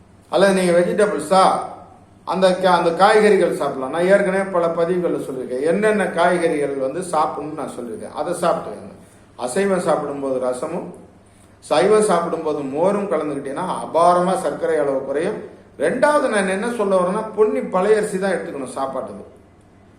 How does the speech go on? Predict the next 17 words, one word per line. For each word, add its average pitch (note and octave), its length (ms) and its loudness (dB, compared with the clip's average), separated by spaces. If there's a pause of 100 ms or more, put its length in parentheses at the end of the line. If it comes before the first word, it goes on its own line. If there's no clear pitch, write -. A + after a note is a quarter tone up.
(120)
இரவு C#4 380 6
நேர A#3 300 4
உணவுல F3+ 300 2
மட்டும் E3+ 340 -2
முதல் G#3+ 300 -2
நிலையில E3+ 300 0
கொஞ்சம் E3 300 -6
மாற்றம் C3+ 380 -6
பண்ணணும். G#2 200 -14
ஒரு D#3 180 -2
நாள் G#3 220 0
விட்டு E3+ 300 0
ஒரு C#3 100 -2
நாள் D3 200 -4
மாவு C3+ 340 -8
பொருள் A2+ 340 -12
எடுத்துக்கணும். A#2 380 -14